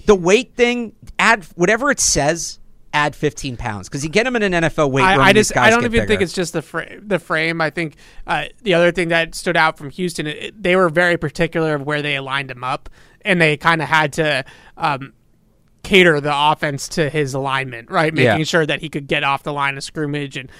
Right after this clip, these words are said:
Speaker 2: avoid certain
Speaker 1: Well, we're talking about a
Speaker 2: situations.
Speaker 1: guy you're gonna, you're not putting him outside to play press man if you
Speaker 2: Yeah.
Speaker 1: draft him, right? So
Speaker 2: Sure.
Speaker 1: you're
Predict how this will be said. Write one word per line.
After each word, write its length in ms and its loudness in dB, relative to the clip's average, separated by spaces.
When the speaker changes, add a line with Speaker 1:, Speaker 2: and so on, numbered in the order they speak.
Speaker 2:
avoid 380 0
certain 380 -6
Speaker 1:
Well, 180 6
we're 80 4
talking 440 2
about 180 6
a 20 6
Speaker 2:
situations. 80 2
Speaker 1:
guy 140 6
you're 160 0
gonna, 200 -2
you're 140 0
not 160 0
putting 240 -2
him 100 -2
outside 520 -2
to 80 -12
play 180 -8
press 320 -4
man 240 -8
if 100 -12
you 80 -10
Speaker 2:
Yeah. 120 4
Speaker 1:
draft 200 0
him, 160 -12
right? 280 -6
So 160 -4
Speaker 2:
Sure. 220 -4
Speaker 1:
you're 160 -4